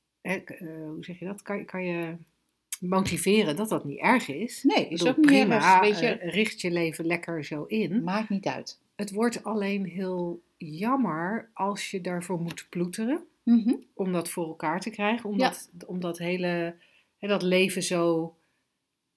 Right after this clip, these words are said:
Speaker 1: rustig en ruimtelijk mogelijk, eh, te
Speaker 2: Ja.
Speaker 1: krijgen. Dan moet je erg knutselen aan de buitenwereld of je moet erg knutselen aan jezelf.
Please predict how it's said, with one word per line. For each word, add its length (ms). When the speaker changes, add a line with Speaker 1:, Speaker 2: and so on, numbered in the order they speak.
Speaker 1:
rustig 640
en 340
ruimtelijk 540
mogelijk, 580
eh, 160
te 220
Speaker 2:
Ja. 120
Speaker 1:
krijgen. 320
Dan 100
moet 120
je 100
erg 260
knutselen 480
aan 80
de 80
buitenwereld 680
of 80
je 100
moet 160
erg 260
knutselen 540
aan 160
jezelf. 760